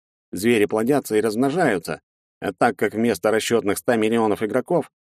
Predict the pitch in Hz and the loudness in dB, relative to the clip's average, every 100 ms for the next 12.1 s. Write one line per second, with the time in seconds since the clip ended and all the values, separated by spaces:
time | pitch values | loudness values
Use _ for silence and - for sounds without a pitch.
0 | _ - 139 123 - 120 - 123 113 127 | _ -2 0 0 0 0 2 2 2 2
1 | 110 98 120 113 90 120 120 120 110 104 | 2 2 0 0 -2 -2 -2 0 0 0
2 | 117 - 131 101 87 127 160 170 - _ | 0 0 0 -2 -2 0 0 -2 -4 _
3 | _ _ _ - 190 160 165 175 170 - | _ _ _ -2 0 2 2 2 0 0
4 | 156 147 151 - 175 147 113 98 90 - | 0 0 -2 0 2 4 2 0 -6 -8
5 | _ _ _ 104 143 165 - 170 143 156 | _ _ _ -2 0 0 0 -2 2 2
6 | 135 127 123 120 123 127 - 127 110 139 | 2 0 -2 0 0 -2 0 0 2 0
7 | 135 160 143 - 78 - _ _ _ - | 0 0 0 0 -8 -10 _ _ _ -6
8 | 120 131 127 117 135 117 107 101 107 123 | -2 0 0 2 0 2 0 0 -2 0
9 | 139 156 135 95 85 - - 123 113 - | 2 2 0 -4 -6 -6 -2 0 0 0
10 | 113 143 123 - 131 139 120 143 135 - | 0 2 0 -4 -2 0 2 2 2 0
11 | 113 107 - 127 127 123 - 107 104 104 | -6 -6 0 2 2 -2 -2 0 2 2
12 | 87 | -2